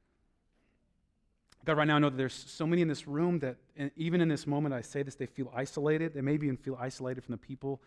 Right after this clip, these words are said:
in this very room. Would you begin to open our eyes to the tools that you've given us that, to reconcile, to restore one another?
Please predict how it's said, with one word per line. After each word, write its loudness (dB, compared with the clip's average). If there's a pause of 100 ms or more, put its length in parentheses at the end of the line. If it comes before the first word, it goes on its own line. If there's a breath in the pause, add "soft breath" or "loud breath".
(340 soft breath)
in 0
this -6
very -4
room. -4
Would -12
you -8
begin 0
to -6 (340 soft breath)
open -2
our 0
eyes -4
to -10
the -10
tools -6
that -10
you've -10
given -2
us -10 (180)
that, -10 (540 soft breath)
to -6
reconcile, -4 (120)
to -4
restore -8
one -4
another? -6